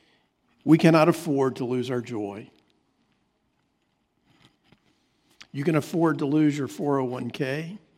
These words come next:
You can afford to lose your home. You can afford to lose your job. You can afford to lose any number of those things, but you cannot afford to lose your joy,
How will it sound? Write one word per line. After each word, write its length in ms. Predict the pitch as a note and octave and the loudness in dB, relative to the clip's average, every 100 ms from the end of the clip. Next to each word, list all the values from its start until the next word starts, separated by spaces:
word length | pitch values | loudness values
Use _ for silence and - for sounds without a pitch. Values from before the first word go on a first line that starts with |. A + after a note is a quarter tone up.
| _ | _
You 100 | C#3 | -8
can 120 | B2+ | -6
afford 380 | B2+ - D3+ D3 | -6 -6 -4 -4
to 60 | C#3 | -2
lose 260 | C#3+ D3+ | -2 -4
your 120 | D3+ C#3+ | -6 -8
home. 460 | D3+ D#3 C3 A2+ - _ _ _ _ | -6 -8 -10 -16 -20 _ _ _ _
You 100 | C#3+ | -8
can 120 | D3+ | -6
afford 520 | B2+ - D#3+ D3 D#3 | -6 -10 -6 -2 -2
to 60 | D3+ | -4
lose 300 | C#3 D3 C#3+ | -2 -2 -2
your 100 | C3+ | -6
job. 500 | B2 A2+ G#2 G2 A#2 B2 _ _ _ _ _ - | -8 -8 -8 -10 -16 -20 _ _ _ _ _ -14
You 120 | C3+ | -6
can 120 | F3+ | -4
afford 440 | C3 - D3 C#3+ C3 | -6 -6 -4 -2 -2
to 80 | |
lose 360 | C3+ C#3 C#3 C3 - | -2 -2 -2 -6 -6
any 220 | D#3+ D#3 | -4 -2
number 320 | D3 C3+ B2+ | -2 -2 -4
of 100 | A#2+ | -8
those 220 | A#2 A2 | -8 -10
things, 220 | - A2+ | -10 -14
but 160 | - B2+ | -14 -14
you 100 | A#2 | -14
cannot 500 | - B2 B2 B2 C#3 | -12 -6 -4 -4 -6
afford 400 | D#3 - D3 D3 | -8 -6 -4 -4
to 60 | D3 | -4
lose 260 | D3 D#3 | -4 -4
your 120 | E3 | -4
joy, 460 | D#3 C#3 A2+ G#2 A#2+ | -6 -6 -8 -8 -12